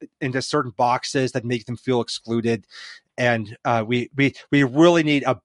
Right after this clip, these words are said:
better picture of what is masculine, um, and not just these cultural stereotypes. And sometimes we, uh, we perpetuate what I call faux masculinity. It's just this machoism that make men feel like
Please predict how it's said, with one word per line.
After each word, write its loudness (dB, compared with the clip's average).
better 2
picture -2
of -4
what 0
is -6
masculine, -2
um, 0
and 0
not 2
just -2
these 0
cultural -2
stereotypes. -2
And 0
sometimes 0
we, 0
uh, 0
we 2
perpetuate -2
what 2
I 0
call -2
faux 4
masculinity. -4
It's -6
just -2
this -4
machoism 2
that 2
make -2
men 0
feel 0
like -2